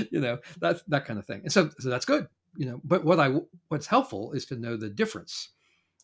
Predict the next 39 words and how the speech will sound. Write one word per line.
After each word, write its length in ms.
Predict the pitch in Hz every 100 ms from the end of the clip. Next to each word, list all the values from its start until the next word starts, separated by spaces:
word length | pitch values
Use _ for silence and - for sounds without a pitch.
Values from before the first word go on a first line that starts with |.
| -
right? 180 | 104 101
Is 300 | 120 - - _ _ _ _
where 260 | 127 160 180
did 200 | 156 131
I, 380 | 120 117 117 - _
where 140 | 160
did 160 | 180 151
my 140 | 147
judgment 540 | 117 123 135 123 110 -
come 240 | - 110
in? 160 | 104 98
My 180 | 110 120
ex-, 180 | 117 - -
my 180 | 127 143
personal 420 | - 151 - 107
experience 640 | - - 110 98 92 101 -
relative 480 | 107 104 - 104 -
to 120 | 110
this 180 | 107 -
sort 200 | 123 107
of, 100 | 101 _ _ _ _ _ _
you 60 | 127
know, 180 | 107 101 - _ _ -
uh, 160 | 107 107 _ -
baseline 600 | 147 143 120 107 107 113
or 160 | 107
pre-, 320 | 101 - 131 -
precondition 680 | - 127 - 120 117 - - -
list. 240 | - - _ - _ _ _
And 300 | 151 139 123 - _ -
that's 280 | 151 202 190
important 420 | 139 143 143 107
for 100 | 131
me 160 | 127 117
to 100 | 123
pay 220 | 127 110
particular 420 | - 131 143 113
attention 360 | 98 143 - 98
to. 120 | -